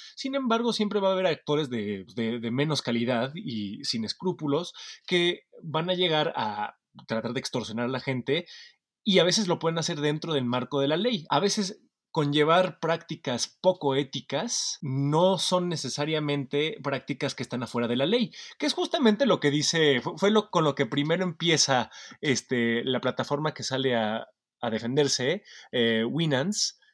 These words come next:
dice que, pues, ellos están cumpliendo cabalmente con la palabra de la ley. Entonces, pues, si están ocurriendo diversas instan-, instancias de abuso, entonces claramente lo que tenemos es un hoyo de, en la ley. Y, pues,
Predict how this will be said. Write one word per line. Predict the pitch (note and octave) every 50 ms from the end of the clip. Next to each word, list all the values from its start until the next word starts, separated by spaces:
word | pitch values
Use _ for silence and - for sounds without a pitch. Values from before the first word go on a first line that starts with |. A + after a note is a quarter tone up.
| _ _ _
dice | - C#3 D3 C#3+ - E3+ D#3+ E3
que, | - C3+ B2 A#2
pues, | A#2 - B2 A#2
ellos | C#3+ E3 G3 G3+
están | F3+ E3+ - D#3+ D#3
cumpliendo | - D3+ C#3 B2 C3+ C#3 C#3+ D3+ D3+ C#3+ A#2+ G#2 G2+ - _ _ _ _ _ _ _
cabalmente | - B2+ A#2+ C#3 D3+ E3 D3+ D3 D3 C#3 - E3+ -
con | - B2 A#2
la | A2 G#2+
palabra | - G#2+ A2 A#2 A#2+ B2 A#2
de | A2+
la | G#2+ G#2
ley. | G#2 G#2 G2 F#2 F2+ - _ _ - - - - - - -
Entonces, | E3 D#3 C#3+ - F3 E3+ D#3 - F#3 F3 -
pues, | - F3 E3+ D#3+ - - - - - - -
si | - - - - - - F#3 F3+ F3+ F3+ F3+
están | E3+ E3+ - - G3+ A3 A#3+ B3 B3
ocurriendo | A3 - - D3 C3+ D3+ D#3+ D#3+ D3+ C3 A#2+ G#2 - -
diversas | D3+ C3 D3 C#3 E3+ G#3 F#3+ - F#3 F3 -
instan-, | C#3 - - - C#3 C#3+ C#3 C3 A#2 - -
instancias | D3+ C3 A#2 - - D3 C#3 C3 - - G#2 F2+ - - - - - - - _
de | C#3+ A#2+ A#2
abuso, | A2+ C3+ E3+ E3 - - - A2+ A#2+ F3 A3+ - -
entonces | F3+ F#3 F3+ - A3+ A3+ - A#3 G#3+
claramente | - A3+ G#3 G3+ G#3 G3 F#3 F3+ F3 F#3+
lo | F3 D3
que | C#3 C3+
tenemos | - B2 B2 B2 B2+ C3 B2 C3+
es | B2+ C3
un | C#3 D#3 -
hoyo | E3 C#3+ D3 C#3+ B2+ C3+ C3+ D3+ - - -
de, | - C3+ B2 C#3
en | C3 A#2
la | A#2+ C3
ley. | E3+ G#3+ G#3+ F#3 D3+ -
Y, | D#3+ D3
pues, | C#3 - C#3 C#3 - -